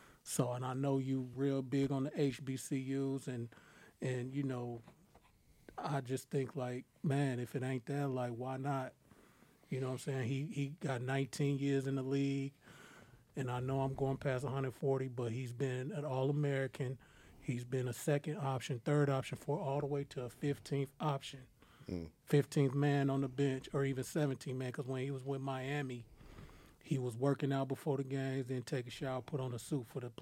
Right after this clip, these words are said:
Speaker 1: for the playoff games. So as a coach, he probably can identify from, from his star player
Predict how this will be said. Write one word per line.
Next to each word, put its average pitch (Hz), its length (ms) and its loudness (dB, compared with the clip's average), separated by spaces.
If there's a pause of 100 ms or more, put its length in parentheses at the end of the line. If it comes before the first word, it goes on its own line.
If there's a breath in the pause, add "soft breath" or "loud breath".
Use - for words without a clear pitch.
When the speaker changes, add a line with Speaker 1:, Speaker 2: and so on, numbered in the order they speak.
(120)
Speaker 1:
for - 140 -4
the 120 80 -2
playoff 135 540 0
games. 113 400 -8 (380 loud breath)
So 139 200 2
as 127 180 0
a 117 160 -4
coach, - 640 2 (1120 soft breath)
he 151 280 6
probably 139 420 4
can 131 260 -2
identify 131 800 0
from, 123 320 -6 (200)
from 127 280 0
his 123 260 -4
star - 560 2
player 135 480 -2